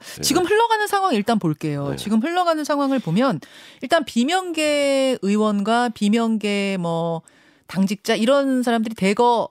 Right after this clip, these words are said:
Speaker 2: 나갔어요, 제삼 지대로.
Speaker 1: 예.
Speaker 2: 그렇게 되자 친명 대 친문 갈등이
Speaker 1: 음.
Speaker 2: 심화되고 있는 분위기입니다. 이제 상징적인 인물이 임종석 전 비서실장인데 임송저-, 임종석 전 비서실장,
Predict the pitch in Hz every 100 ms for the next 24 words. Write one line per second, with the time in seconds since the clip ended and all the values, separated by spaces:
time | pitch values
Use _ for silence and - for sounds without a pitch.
0 | _ - 156 240 - 185 156 160 147 -
1 | 143 160 202 302 - _ _ _ _ _
2 | - 370 - 370 175 165 269 151 - _
3 | _ _ - - 494 508 233 175 180 240
4 | - - 440 466 508 494 392 247 196 185
5 | 170 160 233 233 202 175 160 147 143 139
6 | 147 143 139 135 131 147 143 - 359 370
7 | 359 339 269 214 190 170 165 151 170 185
8 | 196 185 175 160 - 156 147 147 151 151
9 | 143 143 151 143 156 180 185 - - -
10 | - 214 240 254 262 247 233 - 202 214
11 | 220 220 190 196 196 196 196 - 180 165
12 | 175 160 156 - 170